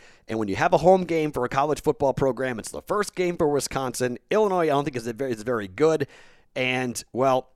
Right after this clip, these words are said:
I think Wisconsin just runs up the score. Maybe in the first half, it's rusty. Some people like the first half number more than the game. I don't hate that. But again, I don't know what Wisconsin's gonna look like. I'm just, I'm not really sure what Wisconsin looks like. So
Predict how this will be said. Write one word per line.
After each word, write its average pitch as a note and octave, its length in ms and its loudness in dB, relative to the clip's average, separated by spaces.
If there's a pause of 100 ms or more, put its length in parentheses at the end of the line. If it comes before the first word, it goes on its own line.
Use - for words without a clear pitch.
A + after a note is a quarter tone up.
(140)
I B2 140 2
think C3 240 2
Wisconsin B2 540 -2
just G2+ 140 -4
runs A2+ 300 -4
up A2 180 -4
the G2+ 80 -8
score. E2+ 440 -4
Maybe D3+ 320 -2
in G3+ 60 2
the G3+ 80 2
first F3+ 400 0
half, D#3+ 260 0
it's - 180 -6
rusty. C#3 540 0
Some C#3 140 -4
people D#3+ 240 -2
like C#3 220 0
the C#3+ 80 -4
first D3 320 -2
half C3 280 -2
number B2+ 380 -2
more B2 240 0
than A#2+ 120 -8
the A#2 80 -6
game. A2 500 -8 (460)
I G#2 220 -8
don't C#3 160 -2
hate A#2 340 -8
that. G#2 360 -4 (280)
But B2 100 -2
again, C#3+ 340 -4
I B2 80 -4
don't B2+ 140 -4
know C3+ 100 -2
what C3 100 -2
Wisconsin's B2 340 -4
gonna A2 160 -10
look A#2+ 180 -4
like. D#2 280 -10 (420)
I'm F#2 140 -14
just, A2+ 260 -12
I'm F#2 120 -10
not G#2+ 120 -10
really G#2+ 160 -8
sure A#2 260 -4
what A2 340 -6
Wisconsin G2+ 400 -10
looks A#2 200 -10
like. F#2 160 -6
So F2+ 180 -8